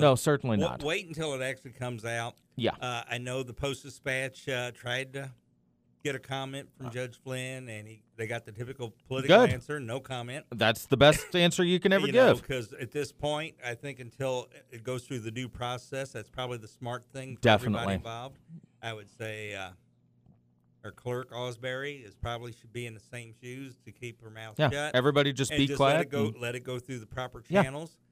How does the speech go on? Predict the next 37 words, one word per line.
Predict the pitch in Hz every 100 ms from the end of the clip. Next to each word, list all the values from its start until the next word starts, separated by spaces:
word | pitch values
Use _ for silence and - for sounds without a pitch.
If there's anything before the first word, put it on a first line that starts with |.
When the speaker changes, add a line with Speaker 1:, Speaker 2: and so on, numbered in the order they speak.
| _ _ _ _
Speaker 2:
because, | 127 110 135 127 120 -
uh, | 123 113 _ _ _ -
getting | 165 165
people | 151 165 156
all | 135 147 147
worked | 143 -
up | 147 139
and | 120 - -
is | 123 -
going | 139 131
down | 135 131
and | 120
having | 135 117
protests | - 147 147 139 139 170 131 76
Speaker 1:
Oh, | 120 127
Speaker 2:
and | 127
Speaker 1:
co-, | 139
Speaker 2:
only | 143 143
to | 139
Speaker 1:
yeah. | 101
Speaker 2:
find | 135 135
out | 139 131
we | 120
were | 110 107
lied | 120 135 131
to | 143
or | 131
something | 113 135 127 127
is | 110
just | 123 -
gonna | 117
be | 113
a | 110
problem. | 113 101 92 135
Speaker 1:
That's, | 135 120
Speaker 2:
So | - -
Speaker 1:
that's | 123 123